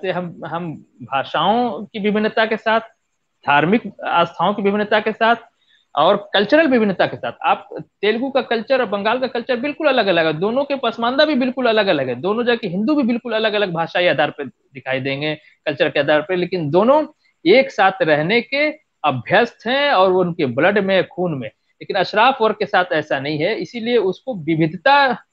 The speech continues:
जो है वो बर्दाश्त नहीं कर पाता है। आज भी देखिए, जब इनके हाथ में तलवार हुआ करती थी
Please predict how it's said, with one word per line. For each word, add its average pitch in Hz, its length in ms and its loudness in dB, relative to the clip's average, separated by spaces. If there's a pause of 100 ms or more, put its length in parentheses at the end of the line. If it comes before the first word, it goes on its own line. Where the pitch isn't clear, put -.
(240)
जो 143 140 -2
है 180 120 2
वो 208 120 0
बर्दाश्त 160 440 0
नहीं 147 100 -6
कर 113 140 -8
पाता 110 320 -12
है। 110 80 -12 (440)
आज 180 200 2
भी 233 160 2
देखिए, 233 240 -2
जब 214 140 0
इनके 208 200 -4
हाथ 202 200 0
में 214 100 -4
तलवार 160 360 2
हुआ 165 180 4
करती 123 340 -8
थी 240 320 -16